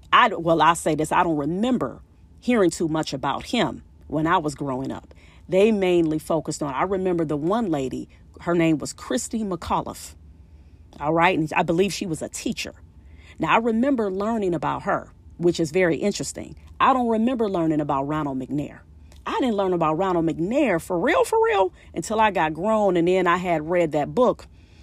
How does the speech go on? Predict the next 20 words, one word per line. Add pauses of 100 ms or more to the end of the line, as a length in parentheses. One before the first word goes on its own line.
(260)
by,
uh,
Don
Tate.
He
illustrated
the
book.
I
forgot
who
wrote
the
book,
but
Don
Tate
illustrated
the
book